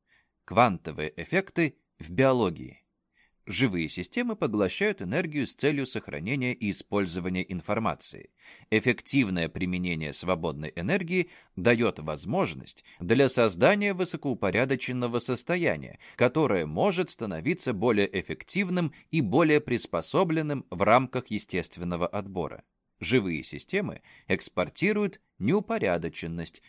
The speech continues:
выполняя тем самым второе начало термодинамики. Первый. Естественный отбор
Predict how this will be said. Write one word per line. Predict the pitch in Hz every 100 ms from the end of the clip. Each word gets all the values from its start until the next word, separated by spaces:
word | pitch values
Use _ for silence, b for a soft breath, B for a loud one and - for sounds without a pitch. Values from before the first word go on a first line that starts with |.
| -
выполняя | 87 120 92 78 82 73
тем | 69 67 67
самым | 165 190 185 143 _
второе | - 165 143 101 123
начало | 120 110 101 90 95
термодинамики. | 92 85 87 107 104 69 - - - _ _ _ _ _
Первый. | - 180 190 64 - b b b b
Естественный | 85 123 127 - 147 - 95 95 92
отбор | 92 82 87 196